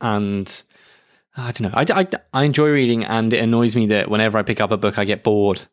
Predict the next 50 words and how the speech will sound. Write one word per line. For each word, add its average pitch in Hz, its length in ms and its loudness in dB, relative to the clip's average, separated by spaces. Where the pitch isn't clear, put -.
'Cause - 60 -8
I'm 101 80 -4
like, 98 160 -2
"Oh, 101 160 2
this 98 180 -4
isn't 101 220 -4
stimulating 98 720 -2
enough," 92 320 -6
because 101 280 -2
I'm 98 140 0
so 101 140 0
used 98 300 -2
to 98 200 2
getting 104 260 0
dopamine 104 380 0
hits - 240 -4
on 98 140 0
Twitter 95 640 0
or 98 480 0
watching 101 380 -2
YouTube. 98 500 -4
Yeah. 98 340 -2
So, - 160 0
like, 95 120 0
I 95 80 -2
struggle 101 320 -4
to - 80 -10
sit - 240 -4
down 98 300 -2
and, 98 260 -8
and 101 180 -2
read. 98 300 0
But - 80 -2
I 101 60 2
wonder 107 180 2
if 101 140 -4
I 98 100 0
force 104 320 -4
myself 101 320 0
to - 80 -20
do 104 140 2
it, 101 100 2
whether 98 240 0
I 98 60 0
would, 98 140 -6
I 101 80 0
would 95 120 -4
enjoy 101 340 0
it 92 100 0
again. 107 340 -6